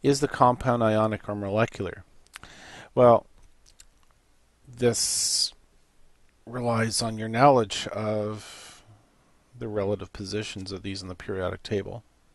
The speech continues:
Is this compound an ionic compound? K C L.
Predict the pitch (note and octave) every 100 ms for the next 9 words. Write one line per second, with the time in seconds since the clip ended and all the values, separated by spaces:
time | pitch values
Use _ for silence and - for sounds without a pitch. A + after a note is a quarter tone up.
0 | _ _ _ - - - - - - C3+
1 | B2 B2 - - A2 G#2+ G#2 A2 G#2 G#2
2 | G2 F#2 F#2+ A#2+ - - A#2 - B2 E3+
3 | _ _ _ _ _ _ _ _ _ _
4 | _ - - A2 G#2+ - - A2 F#2 F2+
5 | E3+